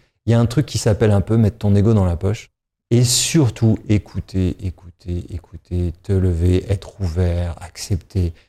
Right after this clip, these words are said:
En fait, c'est que des trucs qu'on attribue des qualités très féminines.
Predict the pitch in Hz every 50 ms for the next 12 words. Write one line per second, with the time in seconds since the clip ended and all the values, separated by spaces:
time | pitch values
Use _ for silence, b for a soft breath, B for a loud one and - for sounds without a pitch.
0 | b _ _ - 160 - - 117 104 - - 247 240 165 107 - - 120 110 -
1 | 113 113 113 123 143 143 - - - 143 135 120 110 117 139 151 147 - - -
2 | - - - - - - 113 110 104 - - - - - - 180 156 - - -
3 | 123 117 117 113 110 113 113 113 107 95 82